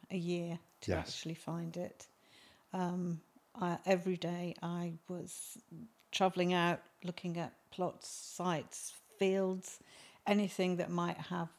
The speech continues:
Speaker 1: something that we could actually get some planning permission on. Um, and, um, yeah,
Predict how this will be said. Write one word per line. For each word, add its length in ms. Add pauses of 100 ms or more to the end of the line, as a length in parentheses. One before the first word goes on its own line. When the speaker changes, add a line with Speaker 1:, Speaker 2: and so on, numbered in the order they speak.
Speaker 1:
something 640
that 140
we 100
could 200
actually 360
get 260
some 160
planning 380
permission 420
on. 180 (520)
Um, 500 (320)
and, 500
um, 380 (260)
yeah, 300